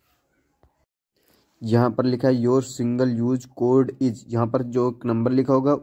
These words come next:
वहाँ उसको कॉपी करना और इसको, इसको आकर यहाँ पर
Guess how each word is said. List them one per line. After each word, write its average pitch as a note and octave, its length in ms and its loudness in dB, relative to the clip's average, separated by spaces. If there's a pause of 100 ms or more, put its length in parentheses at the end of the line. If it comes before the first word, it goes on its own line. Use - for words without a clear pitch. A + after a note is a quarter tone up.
वहाँ A2+ 140 -2
उसको A#2 360 -6
कॉपी A2 280 -4
करना C3+ 240 -2
और A#2+ 120 2
इसको, A2+ 260 -6
इसको - 720 -6
आकर B2 260 2
यहाँ A#2+ 180 2
पर D#3 200 -4